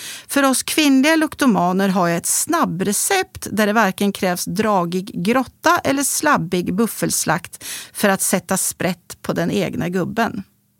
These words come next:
Och sig själv. Be honom snällt bära upp tunga kartonger med L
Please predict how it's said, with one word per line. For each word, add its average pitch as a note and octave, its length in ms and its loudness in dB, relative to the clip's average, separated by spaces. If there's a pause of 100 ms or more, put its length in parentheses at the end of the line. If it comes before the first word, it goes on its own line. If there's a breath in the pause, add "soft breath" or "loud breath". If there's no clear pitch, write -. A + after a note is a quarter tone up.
(340)
Och - 240 -6
sig - 240 -4
själv. - 380 -8 (1700 loud breath)
Be D4+ 300 4
honom C4 260 6
snällt B3+ 520 0
bära A3+ 200 4
upp F3+ 240 -2
tunga E3 380 0
kartonger D#3 500 -2
med E3 160 -2
L F#3+ 220 -2